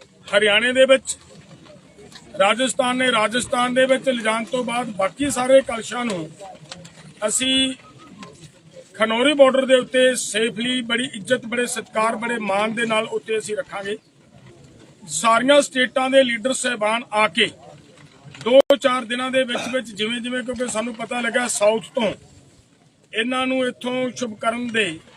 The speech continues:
ਅਸਥੀ ਕਲਸ਼ਾਂ ਨੂੰ ਲੈਣ ਵਾਸਤੇ ਪੰਦਰਾਂ ਆਗੂਆਂ ਦੀ ਡਿਊਟੀ ਲੱਗੀ ਹੋਈ ਆ। ਉਹ ਆ ਰਹੇ ਨੇ, ਰਸਤੇ 'ਚ ਨੇ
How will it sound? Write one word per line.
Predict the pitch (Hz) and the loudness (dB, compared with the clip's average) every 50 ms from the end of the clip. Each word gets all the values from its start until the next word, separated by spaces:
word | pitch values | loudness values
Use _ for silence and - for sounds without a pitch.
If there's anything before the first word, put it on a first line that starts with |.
| - - - - - - - - - - - - 214 | -20 -20 -20 -20 -20 -20 -20 -20 -20 -14 -6 -4 -4
ਅਸਥੀ | 214 - - 262 262 262 | -4 -4 -4 -4 -4 -2
ਕਲਸ਼ਾਂ | - 262 240 233 - - 240 247 | -2 -2 -4 -4 -2 -2 -2 -2
ਨੂੰ | 254 247 240 | -2 0 4
ਲੈਣ | 226 220 226 226 226 | 6 6 6 6 4
ਵਾਸਤੇ | 208 208 208 196 - - 233 233 233 233 233 - | 4 4 4 2 0 -2 -2 -2 -2 -2 -4 -4
ਪੰਦਰਾਂ | 220 214 214 202 214 226 233 233 233 226 226 - - - - - - - - - - - - - - - 202 | -4 -4 -4 -2 0 2 2 2 2 0 -4 -8 -12 -14 -16 -18 -20 -20 -20 -20 -20 -20 -20 -18 -6 -4 -2
ਆਗੂਆਂ | 208 202 220 226 233 | -2 -2 -2 -4 -4
ਦੀ | 226 233 220 | -2 -4 -4
ਡਿਊਟੀ | 196 214 208 190 226 | -4 -4 -6 -4 -4
ਲੱਗੀ | 214 208 - 214 226 220 | -4 -4 -2 -2 -2 -2
ਹੋਈ | 196 220 226 233 | -2 -2 -2 0
ਆ। | 226 233 233 226 233 | -2 -2 -4 -6 -8
ਉਹ | 233 233 233 240 - - 190 | -10 -10 -10 -10 -6 -2 0
ਆ | 185 196 | 0 2
ਰਹੇ | 208 214 202 196 220 | 2 2 2 2 0
ਨੇ, | 220 226 226 | 0 -2 -4
ਰਸਤੇ | 208 196 156 - - 220 214 | -4 -6 -6 -8 -8 -8 -8
'ਚ | 214 | -6
ਨੇ | 220 226 226 | -8 -10 -10